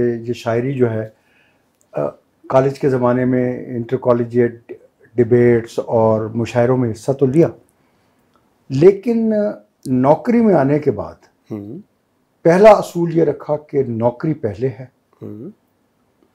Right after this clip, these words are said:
Speaker 1: और ये तमाम चीज़ें बाद में।
Speaker 2: सही।
Speaker 1: और यही वजह है कि जब मुझे, अ,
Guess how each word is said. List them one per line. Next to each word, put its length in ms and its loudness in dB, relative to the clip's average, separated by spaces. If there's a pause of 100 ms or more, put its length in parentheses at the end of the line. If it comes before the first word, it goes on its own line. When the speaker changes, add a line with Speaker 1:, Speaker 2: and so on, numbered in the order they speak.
(180)
Speaker 1:
और 300 4 (220)
ये 240 2
तमाम 640 0 (880)
चीज़ें 340 -4
बाद 260 -10
में। 120 -20 (360)
Speaker 2:
सही। 240 -12
Speaker 1:
और 200 2
यही 380 4 (200)
वजह 280 2
है 160 -2
कि 140 -8
जब 200 -4
मुझे, 460 -6 (800)
अ, 240 -12